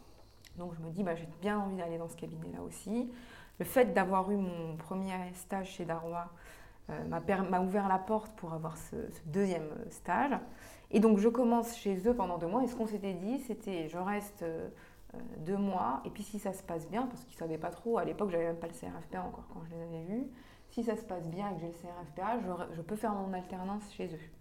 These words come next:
Donc c'est comme ça que se commence l'E dac pour moi, euh, parce que mon stage se passe bien chez C V M L, donc ils me gardent en alternance, et j'avais une alternance, pff, c'était très étrange, euh,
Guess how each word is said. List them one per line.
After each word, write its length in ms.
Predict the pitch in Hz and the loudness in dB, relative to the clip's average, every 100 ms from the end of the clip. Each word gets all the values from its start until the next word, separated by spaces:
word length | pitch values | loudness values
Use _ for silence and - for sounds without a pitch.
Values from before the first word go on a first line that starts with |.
| - - - - | -14 -10 -8 -4
Donc 120 | 180 | -2
c'est 140 | 202 | 2
comme 140 | 202 208 | 2 2
ça 160 | 214 | 0
que 320 | 220 190 170 165 | -2 2 2 2
se 160 | - | -2
commence 480 | 165 170 180 180 - | -4 -2 -2 -4 -4
l'E 120 | 170 | -2
dac 260 | 165 180 - | 0 -2 -6
pour 180 | - 160 | -10 -6
moi, 500 | 160 165 175 247 - - - - - - - | -4 0 0 -2 -4 -16 -20 -20 -20 -20 -10
euh, 340 | 170 156 165 170 | -6 -4 -4 -6
parce 160 | 165 165 | -6 -6
que 80 | 151 | -4
mon 160 | 170 | -4
stage 340 | 180 - 165 170 | 0 2 2 0
se 60 | |
passe 260 | 165 160 165 | -6 -6 -4
bien 240 | 170 175 175 | -2 -2 -4
chez 200 | - 165 | -10 -10
C 160 | - | -8
V 80 | 165 | -8
M 100 | 180 | -6
L, 100 | 190 | -4
donc 200 | 175 185 202 | -4 -4 -2
ils 40 | |
me 160 | 175 156 | -2 0
gardent 280 | 160 160 | 2 2
en 100 | 185 | 0
alternance, 580 | 175 170 170 160 170 214 | -2 -6 -6 -4 -4 -4
et 80 | 175 | -4
j'avais 240 | 165 165 | -4 -4
une 120 | 185 170 | -4 -4
alternance, 800 | 160 175 175 175 190 202 - - - - - - | -4 -6 -6 -6 -6 -6 -12 -16 -18 -18 -18 -18
pff, 300 | - - - | -18 -16 -14
c'était 200 | 147 - | -14 -14
très 340 | - - 214 190 | -14 -2 0 0
étrange, 580 | - - 175 185 175 | -2 -2 0 0 -2
euh, 220 | 160 147 | -6 -6